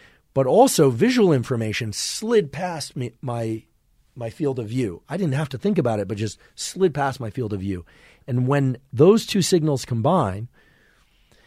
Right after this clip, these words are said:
my eyes then lock to a particular location. Now, if this is at all complicated, you can actually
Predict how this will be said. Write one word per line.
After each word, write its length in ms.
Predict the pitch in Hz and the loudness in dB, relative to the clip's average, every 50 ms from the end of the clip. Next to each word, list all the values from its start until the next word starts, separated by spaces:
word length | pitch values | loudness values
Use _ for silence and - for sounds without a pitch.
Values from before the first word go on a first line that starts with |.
| _ _ _ _ _ _ _ _ _ _ _ - | _ _ _ _ _ _ _ _ _ _ _ 0
my 240 | 123 127 135 123 - | 0 2 2 0 2
eyes 480 | - 127 139 151 165 175 180 175 143 - | 2 6 6 8 8 8 8 6 6 4
then 220 | 151 143 143 143 | 4 4 4 4
lock 500 | 135 113 104 120 151 151 120 98 - - | 2 0 0 2 2 2 2 0 -4 -8
to 140 | - - 135 | -4 -2 -2
a 60 | 113 | -2
particular 420 | 92 - 107 - 110 98 104 101 95 | -2 -6 -8 -10 -8 -8 -6 -6 -6
location. 600 | 92 87 87 - 90 87 82 - - 98 62 - _ _ _ _ | -6 -8 -10 -12 -12 -12 -12 -12 -12 -12 -16 -20 _ _ _ _
Now, 340 | 117 123 120 110 104 104 - _ _ _ _ _ | -6 -4 -2 -2 -4 -6 -8 _ _ _ _ _
if 120 | - 120 - | -8 -4 0
this 200 | - 226 - - | 0 2 2 4
is 120 | 196 175 | 4 6
at 60 | 175 | 8
all 180 | 170 156 147 135 | 8 8 8 8
complicated, 760 | - - 147 139 131 - 135 107 - 120 104 95 95 90 - _ _ _ _ _ _ _ _ _ _ _ _ | 6 4 4 4 4 4 0 0 0 0 -2 -2 -4 -6 -8 _ _ _ _ _ _ _ _ _ _ _ _
you 140 | 123 135 | -6 -2
can 120 | 135 165 147 | 0 2 2
actually 440 | 131 127 123 - - 139 123 120 | 2 0 0 -2 -2 -2 -2 -2